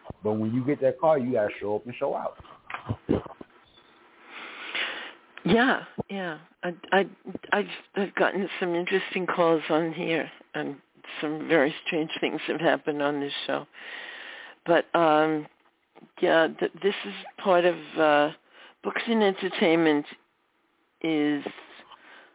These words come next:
Speaker 2: part, is, it's, it's an, um, a network, okay, on Blog Talk Radio.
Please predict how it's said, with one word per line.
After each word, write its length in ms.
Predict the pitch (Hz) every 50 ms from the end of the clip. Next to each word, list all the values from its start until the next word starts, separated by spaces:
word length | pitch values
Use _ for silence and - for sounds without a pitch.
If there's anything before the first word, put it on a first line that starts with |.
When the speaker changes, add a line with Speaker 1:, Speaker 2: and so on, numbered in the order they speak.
| _ _ _ - -
Speaker 2:
part, 280 | 170 160 147 147 151 - _ - - - - _ -
is, 160 | 160 151 139 - - _ -
it's, 160 | 170 156 - - - - _ -
it's 120 | 175 165 - -
an, 220 | 175 - 156 160 151 - - 151
um, 340 | 147 139 135 139 127 135 147 - _ _ _ -
a 80 | - 147
network, 560 | 147 143 147 135 - 156 147 127 - - - - - - - - _ _ _ _ _ _ _ _ _ _ _ - _ _ _ _ _ _ _ _ _ _ _ _ _ _ _ _ _ - -
okay, 300 | 151 - - 165 143 -
on 240 | - 151 151 143 135
Blog 220 | 151 143 131 131 - -
Talk 220 | 165 131 - -
Radio. 500 | 165 147 147 147 151 151 156 156 170 180